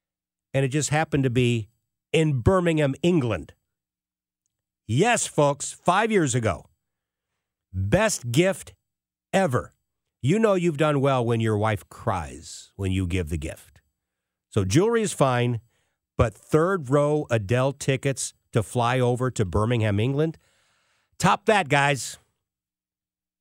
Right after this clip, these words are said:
But then, unfortunately, my wife was the recipient of my worst gift ever. But I, can I defend myself on this? Well, let me explain what it was. This was in the early nineties. I want to say about ninety-four. And remember what I do for a living.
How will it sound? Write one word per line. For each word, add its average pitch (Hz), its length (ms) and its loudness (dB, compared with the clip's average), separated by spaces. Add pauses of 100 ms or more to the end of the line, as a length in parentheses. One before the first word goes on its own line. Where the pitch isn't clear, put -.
(280)
But 147 160 -2
then, 185 160 2
unfortunately, 143 560 -2
my 117 180 0
wife 107 340 -2
was 104 140 -2
the 98 100 -4
recipient 87 680 -4 (480)
of 80 140 -10
my 98 160 0
worst 180 420 -6
gift - 320 -8
ever. 69 340 -10 (260)
But 131 280 -2 (120)
I, 156 240 -10
can 196 120 0
I 226 100 -2
defend 202 440 -2
myself 185 440 -2
on 175 120 0
this? 170 160 -4
Well, 147 180 -4
let 180 160 -2
me 190 80 2
explain 143 320 -2
what 117 100 0
it 104 80 -2
was. 95 300 -4 (1120)
This 196 140 0
was 208 100 2
in 175 80 2
the 156 100 4
early 135 200 2
nineties. 98 280 -2
I 101 60 -2
want 123 140 0
to 151 40 -4
say 131 140 -4
about 98 220 -4
ninety-four. 90 640 -4 (520)
And 98 80 -4
remember 160 240 0
what 190 140 2
I 147 60 2
do 135 160 0
for 120 160 -2
a 110 40 0
living. 82 300 -4